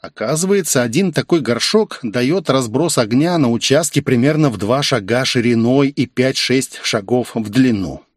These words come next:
То есть столько же, сколько на таком расстоянии смог бы воспламенить маг средней силы. Понятно, что преимущество магов в том, что при сокращении расстояния до места применения заклинания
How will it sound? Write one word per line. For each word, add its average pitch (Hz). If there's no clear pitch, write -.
То 131
есть -
столько 175
же, 107
сколько 143
на 117
таком 123
расстоянии 147
смог 139
бы 143
воспламенить 117
маг 113
средней 107
силы. -
Понятно, 135
что 107
преимущество 131
магов 165
в -
том, 147
что -
при 123
сокращении 117
расстояния 110
до 120
места 117
применения 113
заклинания 131